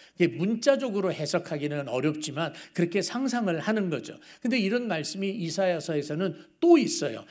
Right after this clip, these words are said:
사십 장 삼 절과 사 절에 이렇게 돼 있습니다. "외치는 자의 소리여 이르되, 너희는 광야에서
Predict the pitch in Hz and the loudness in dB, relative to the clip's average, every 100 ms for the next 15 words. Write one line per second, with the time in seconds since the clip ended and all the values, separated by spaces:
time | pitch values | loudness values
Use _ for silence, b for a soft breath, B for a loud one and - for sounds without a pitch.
0 | B - 143 156 214 - 185 170 - 233 | B -2 0 0 -2 -4 -6 -6 -6 -2
1 | 214 196 180 147 135 139 156 160 170 151 | 0 0 0 -2 -4 -2 -2 -2 -2 -4
2 | 165 139 117 113 127 120 139 226 B B | -4 -6 -6 -8 -10 -8 -4 -4 B B
3 | B 156 151 214 208 185 175 170 170 190 | B 2 2 2 2 4 4 4 2 0
4 | 170 160 160 135 135 131 180 156 131 135 | 2 2 2 0 -2 -2 -4 -2 -2 -2
5 | 156 156 - 123 131 131 120 202 226 | -4 -6 -10 -8 -6 -6 -2 0 0